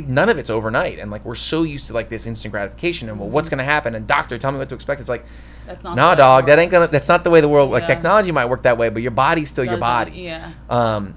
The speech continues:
Speaker 1: and
Speaker 2: That's so true.
Speaker 1: and it just takes discipline and takes time. And, and the truth is, you never know if what you're gonna do is gonna work. You know,
Speaker 2: Mm-hmm.
Speaker 1: so y-, you're kind of half trusting the system, half doing your due diligence.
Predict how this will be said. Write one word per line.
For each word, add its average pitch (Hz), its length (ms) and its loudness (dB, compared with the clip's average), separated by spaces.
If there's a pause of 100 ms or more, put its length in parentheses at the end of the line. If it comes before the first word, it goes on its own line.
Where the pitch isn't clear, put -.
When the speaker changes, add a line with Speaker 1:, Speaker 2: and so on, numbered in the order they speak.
Speaker 1:
and 113 300 0
Speaker 2:
That's 208 160 -6
so 180 240 -8
true. 175 220 -16
Speaker 1:
and 156 140 0
it 165 80 -2
just 175 160 -6
takes 180 200 -4
discipline 170 440 -4
and 151 100 -6
takes 156 200 -8
time. 147 340 -2
And, 147 220 -10
and 147 120 -4
the 147 60 -6
truth 165 180 -12
is, 156 160 -6
you 170 60 -8
never 160 220 -4
know 160 220 -2
if 139 120 -10
what 156 180 -8
you're 160 160 -6
gonna 156 280 -6
do 160 260 -4
is 160 100 -2
gonna 151 200 -2
work. 156 240 -4 (680)
You 123 120 -2
know, 117 160 0
Speaker 2:
Mm-hmm. 127 40 -2
Speaker 1:
so 127 200 -4
y-, 123 220 -6
you're 127 260 -4
kind 135 280 -2
of 135 120 -8
half 127 320 -2
trusting 139 320 -8
the 135 40 -8
system, 123 440 -8
half 123 340 -4
doing 131 240 -8
your 123 100 -8
due 110 120 -10
diligence. 107 600 -8